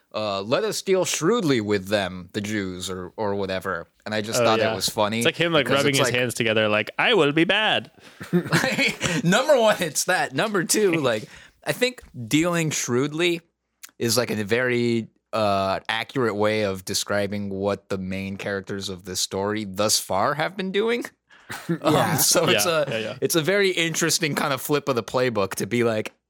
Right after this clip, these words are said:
Speaker 1: it's kind of similar to be like, "And remember all of that weird dishonest shit? We're hitting a reset button on that too. That's bad now. All right." <laughs> Like, it's bad 'cause
Speaker 2: Yeah.
Speaker 1: it's happening to us.
Speaker 3: Okay, so the midwives,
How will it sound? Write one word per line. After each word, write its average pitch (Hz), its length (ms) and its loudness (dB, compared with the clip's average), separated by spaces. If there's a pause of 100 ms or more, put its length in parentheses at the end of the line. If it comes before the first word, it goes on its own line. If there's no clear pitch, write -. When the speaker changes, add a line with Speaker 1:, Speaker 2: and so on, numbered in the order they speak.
(140)
Speaker 1:
it's 143 200 2
kind 180 260 -4
of 151 120 -2
similar 151 360 0
to 110 80 -2
be 123 140 0
like, 110 300 0
"And 104 160 -2
remember 139 420 -2
all 143 160 0
of 139 80 -4
that 135 160 0
weird 139 320 0
dishonest 147 500 -2
shit? 202 300 -4 (200)
We're 104 80 -4
hitting 101 200 -2
a 92 60 -6
reset 110 460 -2
button 120 260 -2
on 107 140 -2
that 127 200 -2
too. 139 240 0
That's 113 220 0
bad 113 300 -2
now. 82 260 -10
All 131 160 0
right." 82 300 -2
<laughs> - 60 -20
Like, - 360 -12 (1500)
it's - 80 -12
bad 120 280 -2
'cause 110 120 2
Speaker 2:
Yeah. 104 60 -2
Speaker 1:
it's 117 100 -4
happening 113 380 -2
to 95 140 -4
us. 78 380 -8 (880)
Speaker 3:
Okay, 202 140 4
so 233 120 0
the 226 100 2
midwives, 147 840 0